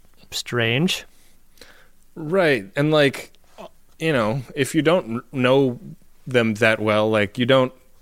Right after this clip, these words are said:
Speaker 2: like Worf does, take one of them down to the fucking engineering deck and show them how the ship works.
Speaker 1: Yeah, yeah.
Speaker 2: Like, what if they turn out to be assholes? <laughs>
Speaker 1: Which one of them clearly is.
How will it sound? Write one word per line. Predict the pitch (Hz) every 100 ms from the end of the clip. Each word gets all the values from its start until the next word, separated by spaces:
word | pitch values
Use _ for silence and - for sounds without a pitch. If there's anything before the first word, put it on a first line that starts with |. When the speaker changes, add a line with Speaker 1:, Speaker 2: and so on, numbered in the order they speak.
| -
Speaker 2:
like | 120 110
Worf | 110 123 123
does, | - 110 101 -
take | 120 117 123
one | 113
of | 110
them | 110
down | 101 110 110 104
to | 117
the | 104
fucking | - 123 117 110
engineering | 113 110 110 117 120 104
deck | 104 101 107
and | 98
show | - 113
them | 104
how | 104
the | 98
ship | - 139 156
works. | 104 92 101 - -
Speaker 1:
Yeah, | 123 107 107 - - -
yeah. | - - - -
Speaker 2:
Like, | 156
what | 202
if | 220
they | 208
turn | 208 208 208
out | 208
to | 196
be | 214
assholes? | 226 233 - 123 98 98 -
<laughs> | - - - - - - - - - - - - - - - -
Speaker 1:
Which | 208 -
one | 185 214 240
of | 202
them | 233 214
clearly | - 175 180 180 185 180
is. | 139 113 -